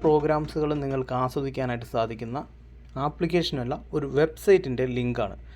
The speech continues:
നിങ്ങൾക്കിതിനായിട്ട് ആപ്ലിക്കേഷൻ ഡൗൺലോഡ് ചെയ്യുകയോ ഒന്നും ചെയ്യേണ്ട കാര്യമില്ല. വെബ്സൈറ്റിൽ കയറി നിങ്ങൾക്ക് ഇത് കണ്ടതിന് ശേഷം ബാക്കിലോട്ട് നിങ്ങൾക്ക്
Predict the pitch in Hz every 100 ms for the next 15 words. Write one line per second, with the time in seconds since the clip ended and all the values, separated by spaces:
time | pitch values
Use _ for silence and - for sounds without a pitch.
0 | - - - 151 151 151 151 147 147 143
1 | 147 151 156 139 127 131 135 127 120 123
2 | 120 123 127 120 120 113 107 107 - -
3 | - - - 170 170 196 196 202 170 160
4 | 160 147 143 135 156 - - 143 143 131
5 | 143 135 131 - 202 - - 143 131 135
6 | 135 147 139 123 123